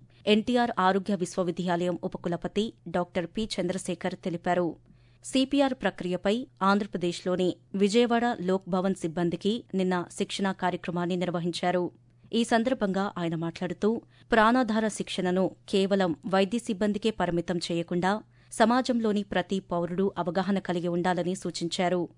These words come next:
సీపీఆర్ పరిజ్ఞానం కలిగిన సమాజాన్ని నిర్మించడమే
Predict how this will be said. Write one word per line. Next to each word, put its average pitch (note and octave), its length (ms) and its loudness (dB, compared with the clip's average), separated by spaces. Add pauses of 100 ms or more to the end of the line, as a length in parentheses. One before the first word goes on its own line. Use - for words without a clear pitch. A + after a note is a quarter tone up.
(380)
సీపీఆర్ C4 500 0
పరిజ్ఞానం G3+ 560 0
కలిగిన F#3 360 0
సమాజాన్ని F3 640 -2
నిర్మించడమే F3 760 -2